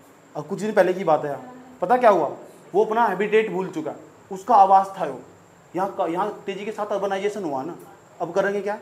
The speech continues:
तो नुकसान पहुँचाया हमारी जैव विविधता को बड़े scale पर इस नगरीकरण ने। अब उन्हें रहना बड़ा मुश्किल हो रहा है, बड़ी दिक्कत खड़ी हो रही है। और इसका ही नतीजा तुम भुगतना पड़ेगा, ये जो इतनी गर्मी हो रही है, जो पेड़ काट दिया गया लोगों ने। समझ गए?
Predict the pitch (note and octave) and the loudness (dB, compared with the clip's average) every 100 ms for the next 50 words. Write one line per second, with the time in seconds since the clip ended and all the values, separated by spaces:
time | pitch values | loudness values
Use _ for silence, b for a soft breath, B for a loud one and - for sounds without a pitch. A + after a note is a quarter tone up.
0 | - - - - - - F#3+ F#3 G3+ G#3+ | -14 -20 -20 -20 -14 -6 -6 -2 -2 -2
1 | F3+ F3+ F#3 F#3 F#3 F3 E3 D#3 D#3 C3+ | -2 0 0 0 2 0 0 -2 -2 -4
2 | A#2+ - - _ C#3+ F3 G3 F#3 E3+ D#3 | -6 -16 -20 _ 0 6 6 6 0 0
3 | E3 F#3 F3+ E3+ F#3 E3 C#3 B2 - - | -4 -6 -2 2 4 4 2 -2 -10 -20
4 | - - - - - _ F3 G3 G#3+ G3+ | -20 -20 -20 -20 -20 _ 0 2 2 2
5 | F3+ G3 F#3 F#3+ F#3 F#3+ D#3 C3 A#2 - | 2 2 2 2 -2 -2 -2 -2 -4 -14
6 | - - E3 F3+ F3 F#3 E3+ E3 D3+ C#3+ | -20 -8 -2 -2 -2 -4 -2 -2 -2 -4
7 | C3+ B B G#3+ - G#3+ - A#3 B3 A#3 | -10 B B -10 -8 -10 0 2 2 -2
8 | G3+ G3+ G#3+ A3 A3 G3+ D3+ C#3+ E3 F3+ | -4 0 2 2 -2 -4 -6 -4 -2 0
9 | F#3 E3+ D#3+ G3 B B E3 F#3+ G3+ G3 | 2 2 2 0 B B -10 -8 -6 0
10 | E3+ F3 D#3+ C3 A#2+ - - - - D#3 | 2 2 -2 -4 -10 -14 -20 -20 -8 -8
11 | F#3+ G3 G3 F3+ D#3+ D3+ D3 C#3+ C3 - | 4 4 6 2 2 -2 0 0 -4 -8
12 | B2 A2 - _ - - - _ _ _ | -14 -16 -20 _ -20 -20 -20 _ _ _
13 | _ _ _ F#3 G#3 F#3 | _ _ _ -2 -2 -2